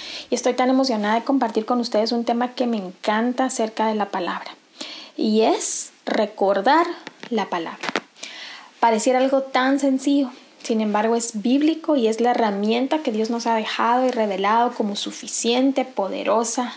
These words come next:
y efectiva. Así que vamos a adentrarnos en el tema porque hay bastante que hablar y no mucho tiempo siempre. Así que si ustedes tienen sus Biblias, me pueden acompañar al Salmo ciento diecinueve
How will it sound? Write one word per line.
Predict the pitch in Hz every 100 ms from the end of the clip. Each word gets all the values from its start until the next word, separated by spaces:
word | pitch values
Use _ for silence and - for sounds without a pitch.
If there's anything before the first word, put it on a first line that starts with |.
| -
y | 214
efectiva. | 202 - - - - - - - 226
Así | - 220 -
que | 226 214 208 - - - - -
vamos | 214 208 208 240 247
a | 214 208 - -
adentrarnos | 240 226 214 202 214 254 262
en | 254
el | 214
tema | 214 220 254 254
porque | 277
hay | 226
bastante | 226 226 - 240 269 285 311
que | 294
hablar | 277 277 392 - - - - - - - - - -
y | 247 247
no | 233 226 220 226 233 247 - -
mucho | 233 214 - 220
tiempo | 180 180 - 226
siempre. | 339 330 - - - -
Así | 214 - 226
que | 240 233 220 - - - - -
si | - - 220
ustedes | 214 - 202
tienen | 220 262 302
sus | 339 302
Biblias, | 294 233 233 233
me | 226
pueden | 208 214
acompañar | 220 226 220 226 214 208
al | 233
Salmo | - 190 196
ciento | 208 202 196 202 220
diecinueve | 226 247 269 247 214 240